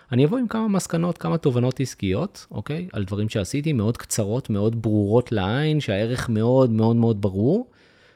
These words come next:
ואני אציג להם את זה. ואני אגיד להם, "בואו, אני רוצה ל-, לכנס אתכם לחדר ולהראות לכם כמה דברים שהצלחנו להשיג במשך השנה הזאת." זה יכול להיות בסוף רבעון, זה יכול להיות בסוף השנה, זה יכול להיות בתחילת השנה.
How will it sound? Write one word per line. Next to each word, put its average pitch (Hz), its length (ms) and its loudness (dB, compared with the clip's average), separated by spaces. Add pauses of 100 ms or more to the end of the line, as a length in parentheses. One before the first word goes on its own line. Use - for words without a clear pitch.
(160)
ואני 107 200 2
אציג 202 260 -4
להם 226 200 -2
את 196 60 -4
זה. - 60 -14 (420)
ואני 107 180 -4
אגיד 135 160 -6
להם, 202 200 -4 (280)
"בואו, 175 400 -4 (280)
אני 113 80 -4
רוצה 98 200 -2 (360)
ל-, 110 400 0
לכנס 127 380 2
אתכם 156 260 0
לחדר 127 360 0
ולהראות 113 340 2
לכם 151 280 0 (480)
כמה 156 220 4
דברים 131 360 2
שהצלחנו 127 460 -2
להשיג 113 400 0
במשך 101 420 -4
השנה 101 320 -4
הזאת." 151 180 -2
זה 98 80 -2
יכול 98 160 -2
להיות 95 100 -4
בסוף 98 280 -8
רבעון, 127 280 -2
זה 107 60 -2
יכול 104 140 -4
להיות 98 80 -6
בסוף 101 260 -8
השנה, 151 280 -8
זה 110 60 -8
יכול 101 120 -10
להיות 104 80 -10
בתחילת - 360 -10
השנה. 156 260 -10